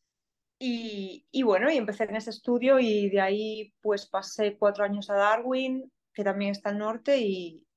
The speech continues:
y ya hasta que no pude más, porque el estilo de vida ahí es bastante difícil, la verdad.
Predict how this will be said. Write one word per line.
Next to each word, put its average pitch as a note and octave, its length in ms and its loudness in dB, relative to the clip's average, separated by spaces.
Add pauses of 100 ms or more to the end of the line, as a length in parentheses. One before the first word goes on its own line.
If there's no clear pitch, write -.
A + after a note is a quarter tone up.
(120)
y E3+ 260 -14
ya D#3+ 140 -2
hasta E3 220 -8
que F3 60 -8
no F3+ 100 -2
pude F3 220 0
más, D#3 240 -4
porque F3+ 240 -8
el E3+ 60 -2
estilo F#3 300 4
de F#3 100 8
vida E3+ 260 4
ahí F3 420 0
es - 220 -10
bastante F3 380 -6
difícil, - 420 -8
la - 100 -2
verdad. G1+ 300 -2